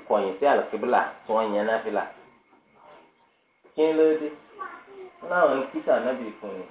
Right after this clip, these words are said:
nínú ọ̀run. À, a'udhu billah. Ẹ̀yà kíákíákíá, tẹ́ bá tọ́jọ́ tó kú mọ́. Tá a bá sọ fún àwọn ìjọ wa palẹ̀ yín mọ́. Àwọn tó tún wá ń dán sẹ́yìn àwọn, wọ́n ti dé Lárúbáwá olódo.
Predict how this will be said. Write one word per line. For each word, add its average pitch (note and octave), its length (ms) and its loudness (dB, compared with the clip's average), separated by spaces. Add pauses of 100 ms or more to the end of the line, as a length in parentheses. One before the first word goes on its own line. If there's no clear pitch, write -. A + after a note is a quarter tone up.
(160)
nínú A#2+ 260 -4
ọ̀run. G2 280 -6 (180)
À, G2+ 140 -8 (260)
a'udhu G#2 400 2
billah. E2 380 -12 (1120)
Ẹ̀yà A#2 300 2
kíákíákíá, C3 720 6 (220)
tẹ́ D3 180 0
bá D#3+ 80 8 (120)
tọ́jọ́ D3+ 340 0
tó D3 180 -6
kú - 160 -16
mọ́. C3 240 -16 (560)
Tá C#3 140 -6
a C3+ 100 4
bá C#3+ 160 2
sọ C3+ 160 -6
fún C3+ 140 0
àwọn C3 100 0
ìjọ C3+ 160 -4
wa A#2+ 200 2
palẹ̀ A2+ 400 -2
yín B2 160 -8
mọ́. B2 120 -12 (1400)
Àwọn D#3+ 180 2
tó F#3+ 80 0
tún F#3+ 140 -4
wá F3+ 80 2
ń F3+ 100 0
dán F3+ 180 -2
sẹ́yìn F3 280 0
àwọn, D3 260 2 (280)
wọ́n D#3 160 -8
ti D#3 120 -12
dé D#3+ 140 -4
Lárúbáwá D#3 480 2
olódo. D3+ 480 -6